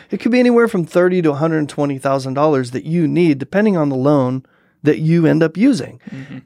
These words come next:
Speaker 1: And not everybody has that kind of cash, right? But doing that with two, three,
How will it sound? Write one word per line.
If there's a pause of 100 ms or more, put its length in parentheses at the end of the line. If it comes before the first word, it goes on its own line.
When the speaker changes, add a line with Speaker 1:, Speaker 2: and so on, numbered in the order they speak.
(100)
Speaker 1:
And
not
everybody
has
that
kind
of
cash,
right? (440)
But (240)
doing
that
with
two,
three,